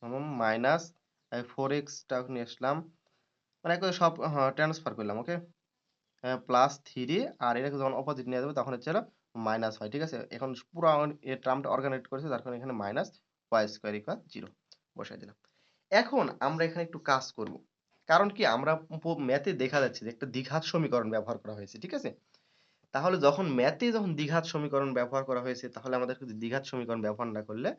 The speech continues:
এখানে সমাধান করতে পারবো না, ঠিক আছে? তাহলে আমরা একটু একটা দ্বিঘাত সমীকরণটা আপনাদেরকে বলে দিই যে, এই দ্বিঘাত সমীকরণটা কি?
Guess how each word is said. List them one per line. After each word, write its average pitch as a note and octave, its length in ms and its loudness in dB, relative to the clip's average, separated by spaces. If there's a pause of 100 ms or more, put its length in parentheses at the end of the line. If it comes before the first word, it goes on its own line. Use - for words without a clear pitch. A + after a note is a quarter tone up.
(360)
এখানে A#2+ 220 -4 (140)
সমাধান A#2 340 -2
করতে C#3 260 -6
পারবো F2+ 220 -2
না, - 140 -10
ঠিক G3+ 120 -2
আছে? C4+ 160 -4 (720)
তাহলে F3 240 0
আমরা D3 180 2
একটু D3+ 180 -6 (220)
একটা - 200 -8
দ্বিঘাত C3 280 -4
সমীকরণটা B2 500 -2
আপনাদেরকে A2+ 360 -8
বলে A2 200 -6
দিই G#2+ 200 -8
যে, G#2 100 -6 (640)
এই A#2+ 80 -6
দ্বিঘাত B2+ 300 -2
সমীকরণটা C3+ 520 -4
কি? E3+ 160 -4